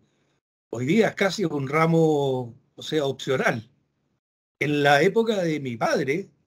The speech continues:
estoy hablando ya de comienzo, no, de mediados del siglo pasado, la primera mitad, se estudiaba, eh,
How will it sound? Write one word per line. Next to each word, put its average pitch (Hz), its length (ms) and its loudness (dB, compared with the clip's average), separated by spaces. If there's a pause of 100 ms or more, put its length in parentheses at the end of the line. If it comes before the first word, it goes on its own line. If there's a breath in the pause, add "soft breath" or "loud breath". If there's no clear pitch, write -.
(380)
estoy 127 180 -12
hablando 131 360 -4
ya 139 220 0
de 127 120 -4
comienzo, 156 680 -2
no, 147 160 -2
de 123 120 -6
mediados 160 480 2
del 170 140 -4
siglo 170 640 -2
pasado, 160 500 2 (920)
la 120 260 -6
primera 131 280 0
mitad, 175 440 0 (540)
se 165 140 -2
estudiaba, 208 840 4
eh, 156 600 -4